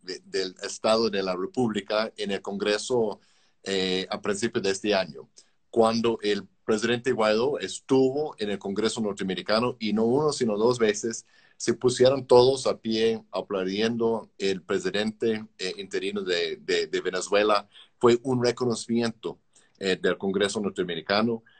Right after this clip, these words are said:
ah, ah, del papel y rol,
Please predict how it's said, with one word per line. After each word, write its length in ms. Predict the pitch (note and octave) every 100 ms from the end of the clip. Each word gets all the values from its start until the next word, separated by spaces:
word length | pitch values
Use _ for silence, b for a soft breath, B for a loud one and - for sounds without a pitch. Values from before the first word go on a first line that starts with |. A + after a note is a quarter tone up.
| _ -
ah, 420 | F2+ F2+ F2+ F2 E2+ -
ah, 160 | E2+ E2+
del 300 | D#2+ F2 E2+
papel 540 | E2 D#2+ A2+ B2 D3 A#2
y 160 | F#2+ F2+ - -
rol, 440 | F#2 A2 B2 C3+